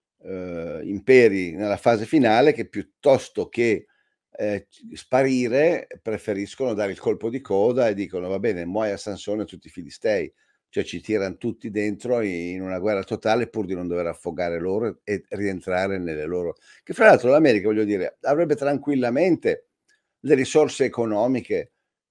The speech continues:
per vivere in, in pace senza andare a depredare il mezzo mondo. Basterebbe abbassare un pochino il livello di vita,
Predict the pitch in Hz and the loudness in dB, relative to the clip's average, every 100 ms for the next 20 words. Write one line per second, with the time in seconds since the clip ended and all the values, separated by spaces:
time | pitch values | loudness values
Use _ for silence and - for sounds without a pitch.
0 | _ 143 127 151 147 135 127 - - 139 | _ 2 6 6 6 6 4 0 -6 0
1 | 139 139 143 - 156 139 135 120 131 131 | 4 2 0 -2 -2 0 0 2 2 0
2 | 117 - 113 113 123 117 113 98 110 107 | -2 -4 -2 0 0 -2 -4 -2 0 0
3 | 92 80 69 58 - _ _ 135 127 127 | -2 -6 -10 -14 -18 _ _ 0 2 2
4 | 113 101 110 127 104 110 135 107 101 107 | 0 -2 -2 -2 -2 -6 -6 -4 -2 -2
5 | 110 135 156 120 104 143 160 | -4 -4 -4 -4 -2 0 0